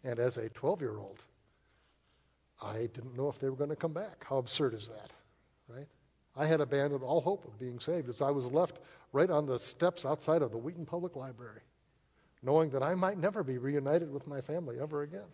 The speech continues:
I had abandoned all hope of being saved. Well, that fear and that sense of desperation, regardless of whether it's ill-founded or not, is a powerful force in our life, is it not?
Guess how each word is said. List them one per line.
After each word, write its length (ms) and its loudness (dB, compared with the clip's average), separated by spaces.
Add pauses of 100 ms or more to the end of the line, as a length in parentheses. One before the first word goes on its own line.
(520)
I 100 8
had 140 8
abandoned 420 4
all 240 4
hope 220 4
of 120 -2
being 240 -4
saved. 440 -8 (1000)
Well, 340 0 (1800)
that 160 8
fear 320 4
and 100 2
that 100 4
sense 240 0
of 100 -8
desperation, 680 0 (280)
regardless 600 4
of 100 -4
whether 240 2
it's 160 -6
ill-founded 540 2
or 80 -2
not, 380 -4 (680)
is 140 -6
a 140 -4 (200)
powerful 520 0
force 400 -8
in 80 -8
our 120 -6
life, 220 -10 (400)
is 100 -12
it 100 -12
not? 320 -14